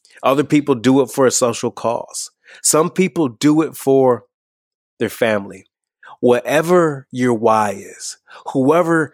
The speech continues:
whatever you need to lead and be strong for right now, I want you to write that down on a sticky note and put that somewhere where you will see it every single day. Somewhere on, maybe it's on your computer,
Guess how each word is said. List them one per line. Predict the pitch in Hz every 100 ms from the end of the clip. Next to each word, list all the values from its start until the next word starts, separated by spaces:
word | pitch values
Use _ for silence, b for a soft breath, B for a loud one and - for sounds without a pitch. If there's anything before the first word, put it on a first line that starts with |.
| B
whatever | 147 156 180 175 123
you | 143 151
need | 147 147 131
to | 143
lead | 123 123 147 135
and | 120 113
be | 120 117
strong | - 139 131 131
for | - 117
right | 113 113
now, | 117 120 113 107
I | 92
want | 113 131 135 -
you |
to | 135
write | 98 120 139 139
that | 123 117
down | 123 120 117 104 98 _ _ _ _ _ -
on | 120
a |
sticky | 101 - 139 - 117
note | 101 92 - _ _ _ _ -
and | 113 -
put | 160 160
that | 151 135
somewhere | - 139 139 143 139
where | 120
you | 117 120
will | 110
see | - 147 139
it | 117 _ -
every | 123 127
single | 123 - 123 117 110
day. | 104 101 90 _ _ b b b
Somewhere | - 127 123 127
on, | 127 127
maybe | 127 131
it's | 120
on | 131
your | 127
computer, | 123 123 - 143 117 101 -